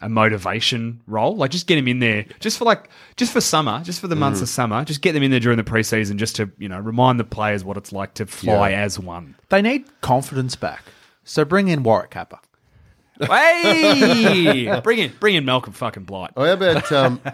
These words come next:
Speaker 2: how about Darren Jarman? Have you seen what he looks like lately?
Speaker 1: Uh,
Speaker 3: Big
Speaker 1: does he,
Speaker 3: rig, isn't
Speaker 1: he,
Speaker 3: he?
Speaker 1: he basically looks like what he did as a player, but two of him sticky taped together, right?
Speaker 2: Pretty much.
Speaker 1: <laughs>
Speaker 2: He looks like, like he's eaten all of the donuts
Speaker 1: Just,
Speaker 2: in
Speaker 1: nah,
Speaker 2: South
Speaker 1: bring him in,
Speaker 2: Australia.
Speaker 1: and if anyone has any, like,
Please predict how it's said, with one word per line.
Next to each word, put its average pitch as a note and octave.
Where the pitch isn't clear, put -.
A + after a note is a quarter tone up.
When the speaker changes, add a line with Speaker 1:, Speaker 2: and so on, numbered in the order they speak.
Speaker 2:
how C3
about E3+
Darren B2
Jarman? A2+
Have A2+
you D3
seen D3
what A2+
he G#2+
looks B2+
like B2+
lately? C3+
Speaker 1:
Uh, A#2+
Speaker 3:
Big -
Speaker 1:
does B2
he, B2+
Speaker 3:
rig, A2
isn't A2+
Speaker 1:
he, C#3+
Speaker 3:
he? C3+
Speaker 1:
he D3
basically D3+
looks C3+
like B2
what A#2
he A2+
did A2
as G2+
a G#2
player, A2
but F#2+
two A#2+
of A2+
him G#2+
sticky A2+
taped G2+
together, G2
right? G#2+
Speaker 2:
Pretty C#3
much. A#2+
Speaker 1:
<laughs> A#2
Speaker 2:
He B2
looks C#3+
like, A#2
like G#2+
he's G#2+
eaten G#2
all G#2
of F#2+
the F#2+
donuts F2+
Speaker 1:
Just, F#3+
Speaker 2:
in F#2+
Speaker 1:
nah, D#3
Speaker 2:
South F2+
Speaker 1:
bring G#3+
him G3
in, D#3
Speaker 2:
Australia. C#3
Speaker 1:
and B2
if B2+
anyone D3
has C3+
any, A#2+
like, A2